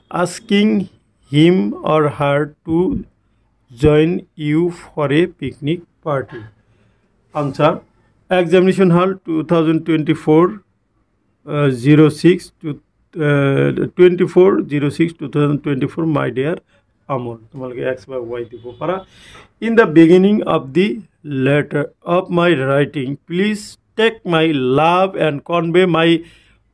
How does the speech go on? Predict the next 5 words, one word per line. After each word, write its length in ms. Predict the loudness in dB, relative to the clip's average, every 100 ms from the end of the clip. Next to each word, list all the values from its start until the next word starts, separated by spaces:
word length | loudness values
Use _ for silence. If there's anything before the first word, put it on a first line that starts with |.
| -2 4
respect 520 | 4 2 0 0 0 -2 -6
to 80 | -4 -4 -4 2 4
your 160 | 4 2 -10 _ _
parents। 460 | -2 0 -2 -6 -14 -20 _ _ _ -2
Hope 200 | 0 0